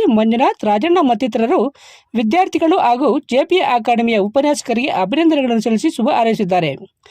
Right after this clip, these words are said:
ಇನ್ನು ಈಗಾಗಲೇ ಈ ಕಾಲೇಜಿನ ವಿದ್ಯಾರ್ಥಿಗಳು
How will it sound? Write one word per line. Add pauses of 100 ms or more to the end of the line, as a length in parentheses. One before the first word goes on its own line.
(440)
ಇನ್ನು
ಈಗಾಗಲೇ
ಈ
ಕಾಲೇಜಿನ
ವಿದ್ಯಾರ್ಥಿಗಳು